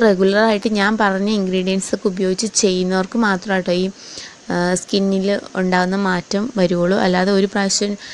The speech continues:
ചെയ്ത് ഒരു അഞ്ച് മിനിറ്റ് ഫേസിൽ വെച്ചതിന് ശേഷം വാഷ് ചെയ്ത് കളഞ്ഞിട്ടുണ്ടെങ്കിൽ ആ ബെനിഫിറ്റ് നമുക്ക് കിട്ടില്ല. അപ്പം അരമണിക്കൂറെങ്കിലും നമ്മുടെ ഫ-, ഫേസിൽ ഇത് വെക്കണം. അപ്പം ഞാൻ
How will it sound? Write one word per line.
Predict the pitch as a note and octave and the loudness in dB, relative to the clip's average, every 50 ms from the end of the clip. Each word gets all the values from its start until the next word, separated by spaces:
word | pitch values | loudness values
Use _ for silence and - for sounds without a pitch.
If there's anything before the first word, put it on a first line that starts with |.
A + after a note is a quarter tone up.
| - - - - | -18 -12 -2 0
ചെയ്ത് | G3 F#3+ F3+ G3 G3 | 2 4 4 4 4
ഒരു | F#3+ F#3+ F#3 | 4 4 4
അഞ്ച് | F#3 F#3+ F3+ - G#3+ G3+ | 2 2 2 2 2 2
മിനിറ്റ് | G3 F#3+ F#3 G3 - | 2 2 0 0 0
ഫേസിൽ | G#3+ G3 F3+ - - G3+ G3 F#3+ | 0 0 0 0 -2 -2 -2 0
വെച്ചതിന് | - - F#3+ F#3 F#3+ G3 - G#3 | 2 2 2 2 2 2 0 0
ശേഷം | F#3 F#3 - - G3 G3 G3+ F#3 | 0 0 0 -2 -2 -2 -2 -2
വാഷ് | F3 F3 F3+ F3 - - G#3+ | -2 -2 -2 -2 0 2 2
ചെയ്ത് | G3 F#3 F#3 F#3 F#3 | 2 2 2 0 0
കളഞ്ഞിട്ടുണ്ടെങ്കിൽ | F3+ F3+ F3+ F3+ F3 - F#3+ F#3 F3+ F#3 F#3 F#3+ A3 B3 - - - - - - - - F#3+ | 0 -2 -2 -4 -2 -2 -2 0 0 0 0 2 0 0 0 -4 -12 -16 -16 -16 -8 -2 0
ആ | F#3+ G3 G#3+ F#3 | 0 2 2 2
ബെനിഫിറ്റ് | F#3 F3+ F#3+ F#3 - G#3 F#3 - G#3 G3+ G3 | 2 2 2 0 -2 -2 -4 -2 0 0 0
നമുക്ക് | F#3 F3+ E3+ - - - | 0 0 -2 -6 -6 -4
കിട്ടില്ല. | F#3+ D#3+ - - F3+ E3+ D#3+ D#3+ B3 - | -4 -2 -2 -2 -2 -2 -2 -6 -8 -6
അപ്പം | - A3 A3 - - - - - - - G3+ | -4 -2 -2 -2 -6 -12 -20 -6 -2 -2 0
അരമണിക്കൂറെങ്കിലും | G3 G#3+ A3 A3 G#3 G3 F#3 - - F#3+ F#3+ F#3+ G3 G3 G3 F#3+ G3 A3 A3+ G#3+ | 2 2 2 2 0 0 -2 -2 -2 0 0 0 0 0 0 0 0 0 0 0
നമ്മുടെ | G3 F#3+ F#3 F#3+ F#3 - | -2 -2 -2 -2 -2 -4
ഫ-, | - F#3+ - - | -8 -14 -6 -2
ഫേസിൽ | F#3+ F3+ F#3 F3+ - - G#3+ G#3 G3+ | 0 0 0 0 0 0 0 0 0
ഇത് | F#3+ G3+ F#3+ F#3+ A#3 - - - - - - - - - | 0 -2 -2 -2 -4 -8 -16 -20 -20 -20 -20 -6 -2 0
വെക്കണം. | F3+ E3+ - - - F3+ F3 F#3 G#3 B3+ - - - - - - - - - - - - - - - - - - - - - - - - - - - - - - - - - - - - - - - - - | 0 0 0 -2 -2 -2 0 -2 -2 -4 -8 -12 -20 -20 -20 -20 -20 -20 -20 -20 -20 -20 -20 -20 -20 -20 -20 -20 -20 -20 -20 -20 -20 -20 -20 -20 -20 -20 -20 -20 -20 -20 -20 -20 -20 -16 -14 -12 -6 -6 -2
അപ്പം | F#3+ - A#3+ A#3 | 0 2 2 4
ഞാൻ | A#3+ | 4